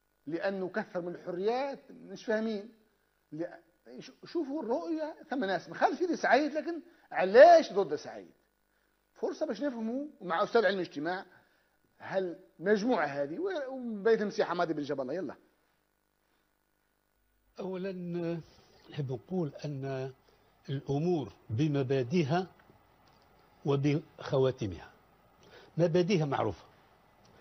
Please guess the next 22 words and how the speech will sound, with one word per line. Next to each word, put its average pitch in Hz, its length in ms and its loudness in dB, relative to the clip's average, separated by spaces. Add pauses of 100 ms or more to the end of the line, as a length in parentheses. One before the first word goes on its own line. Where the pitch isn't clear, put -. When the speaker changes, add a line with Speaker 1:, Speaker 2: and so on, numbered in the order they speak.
(140)
Speaker 2:
هذا 165 400 4
البرلمان 120 800 -2 (640)
الحالي 101 500 -6 (880)
انبنى 160 720 2 (180)
على 139 380 -2
خطأ 156 600 -4
سياسي 139 800 0 (100)
كبير. 110 340 -4 (1700)
هذا 131 280 2
من 107 120 -6
حيث - 300 -6
المبدأ، 101 340 -6 (460)
باش - 180 -8
ما 120 60 -4
نقعدوش. 113 540 -8 (1000)
ربما 185 300 2
باش 160 280 -2
ن-، 165 60 -2 (640)
اللي 131 240 -6
يسمعني 123 380 -2
على 101 80 -6
الأقل 104 280 -12